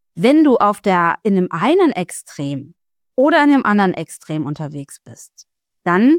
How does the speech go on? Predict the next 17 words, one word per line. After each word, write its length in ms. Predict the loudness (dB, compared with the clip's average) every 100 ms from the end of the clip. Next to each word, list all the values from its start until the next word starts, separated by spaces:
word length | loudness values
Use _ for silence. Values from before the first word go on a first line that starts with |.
| 0
geht 220 | -2 0
damit 360 | 0 0 -2 -8
auch 220 | -14 -4
immer 320 | 2 4 4 0
ein 220 | -4 -8 -10 _ -4
irre 360 | -2 2 2 2
hoher 320 | 0 0 0
Aufwand 440 | -6 -6 -12 -12
einher. 440 | -16 -20 _ -18 -14
Also 180 | -10
sowohl 640 | -8 -6 -2 2 2 2 0 _ _ -4
in 80 | -2
der 100 | -2
Chaostruppe 960 | -4 -2 -2 -4 -8 -14 -10 -6 -6 -10 _ _ _ _ -2
als 320 | 0 0 -2
auch, 440 | 0 2 0 -4 -20 _ _ -4
äh, 240 | 0 0